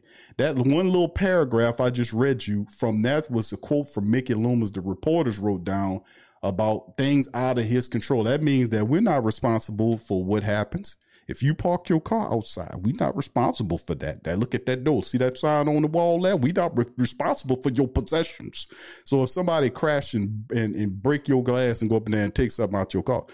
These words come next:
hey, listen, we know you in here watching the football game, but we not responsible for your, <laughs> you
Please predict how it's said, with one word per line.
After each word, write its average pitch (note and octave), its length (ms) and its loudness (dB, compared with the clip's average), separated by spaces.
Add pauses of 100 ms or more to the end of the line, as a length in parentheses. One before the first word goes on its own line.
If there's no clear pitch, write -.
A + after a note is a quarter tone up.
(340)
hey, F2+ 180 0
listen, F#2 340 -2
we F2+ 80 -2
know B2 160 4
you C#3+ 200 2
in D#3 100 4
here D#3+ 140 4
watching E3 380 0
the C3+ 60 2
football - 480 -2
game, E2 280 -2
but D#2 120 -6
we F#3 120 2
not F#2+ 180 -4
responsible - 540 -6
for - 100 -14
your, - 160 -2 (680)
<laughs> - 0 - (400)
you A2 240 0